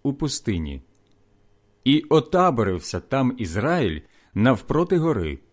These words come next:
А Мойсей вийшов до Бога. І заговорив Господь голосно з гори до нього: «Так скажеш домові Якова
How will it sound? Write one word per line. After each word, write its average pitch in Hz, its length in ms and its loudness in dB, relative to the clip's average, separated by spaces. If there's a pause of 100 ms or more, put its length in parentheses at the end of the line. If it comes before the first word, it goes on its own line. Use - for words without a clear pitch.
(640)
А 98 120 2
Мойсей 139 600 2 (640)
вийшов 170 540 0
до 143 140 0
Бога. 80 480 -2 (1160)
І 113 120 0
заговорив 170 540 2
Господь 156 680 0
голосно 101 640 -2
з 78 100 -8
гори 110 440 -4 (100)
до 113 180 -2
нього: 85 480 0 (1500)
«Так 131 420 2
скажеш 120 600 -2
домові 120 560 2
Якова 87 600 -2